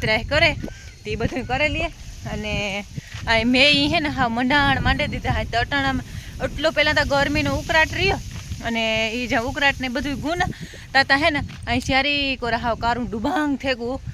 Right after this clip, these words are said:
અને હાવ મોસમ બનાવે ગો વરહવાની તૈયારી જ કરવા આવ્યો.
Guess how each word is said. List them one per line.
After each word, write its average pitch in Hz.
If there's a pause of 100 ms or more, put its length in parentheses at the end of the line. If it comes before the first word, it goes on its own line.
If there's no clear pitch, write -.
(200)
અને 226
હાવ 233
મોસમ 254
બનાવે 269
ગો 233
વરહવાની 226
તૈયારી 233
જ -
કરવા 226
આવ્યો. 185